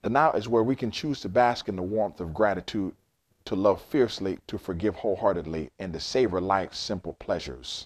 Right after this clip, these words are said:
It's where we can dance to the rhythm of our own hearts and savor the taste of every precious second. Our reflection on the past is a vessel carrying the fuel of experience,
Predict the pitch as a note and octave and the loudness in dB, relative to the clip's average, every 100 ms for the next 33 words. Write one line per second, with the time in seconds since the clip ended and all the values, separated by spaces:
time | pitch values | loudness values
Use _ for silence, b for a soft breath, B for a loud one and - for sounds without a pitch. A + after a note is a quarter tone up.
0 | - A#2+ - A#2+ C3 A2+ F#2+ C#3 G#2+ - | -2 0 4 4 4 -2 0 2 0 -4
1 | G#2 F2+ B2 A#2+ G#2 F2 E2 - G#2+ G2+ | -4 0 2 2 2 2 0 2 -2 0
2 | G#2 - - E2+ - B2 G2+ E2 D#2 G#2+ | 0 0 -4 -8 -2 0 0 -2 -4 -6
3 | F2+ - C#2+ F2 F2 - F#2+ - D#2 - | -6 -4 -4 -4 -4 -4 -4 -4 -8 -2
4 | F2 - - _ _ _ _ - C3 G#2+ | -2 -4 -14 _ _ _ _ 2 4 4
5 | G2+ F3+ F#3 - C3 A2 G2 - D#3 C3 | 0 0 2 0 -2 0 -2 -4 -2 -2
6 | - G2 F2+ F2 C3+ - G#2+ - B2+ G#2+ | -4 -6 -4 4 4 4 -4 0 2 2
7 | G2 F2 E2 B2+ A2 F2+ D#2+ - - C#3+ | 0 -4 -4 0 2 2 -2 -6 -2 0
8 | F2 D2 - - | 0 -4 -12 -16